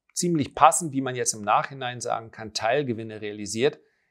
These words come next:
Diese Hälfte werde ich aber zurückkaufen. Und weil diese Rallye für mich so spannend ist, werde ich darüber hinaus auch noch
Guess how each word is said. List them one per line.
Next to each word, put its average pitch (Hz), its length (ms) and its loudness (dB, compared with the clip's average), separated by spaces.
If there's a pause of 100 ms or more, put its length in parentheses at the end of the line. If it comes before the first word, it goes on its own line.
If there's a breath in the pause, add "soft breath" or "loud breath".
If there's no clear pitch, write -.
(120)
Diese 156 240 6
Hälfte 131 480 0
werde 123 200 -2
ich - 160 -12
aber 117 260 2
zurückkaufen. 156 1000 -2 (260 soft breath)
Und 104 260 0
weil 156 320 6
diese 131 420 0
Rallye 127 240 -4
für 127 140 -14
mich 117 180 -10
so 113 140 -6
spannend 123 440 0
ist, 123 380 -4
werde 110 180 -4
ich 107 100 -16
darüber 107 300 -4
hinaus 104 540 -6
auch 107 240 -6
noch 110 240 -12